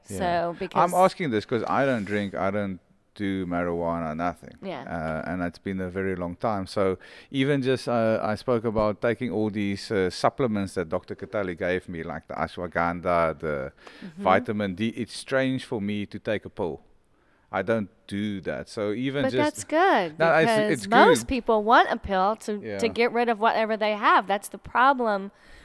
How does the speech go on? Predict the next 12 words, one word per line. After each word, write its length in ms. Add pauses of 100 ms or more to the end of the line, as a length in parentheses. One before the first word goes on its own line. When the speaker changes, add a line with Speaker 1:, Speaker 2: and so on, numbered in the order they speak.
(120)
Speaker 2:
That's 180
why 120
we 120
wear 200
shirts 320
in 60
the 100
office 300
that 140
say, 140
"Think 340
differently." 640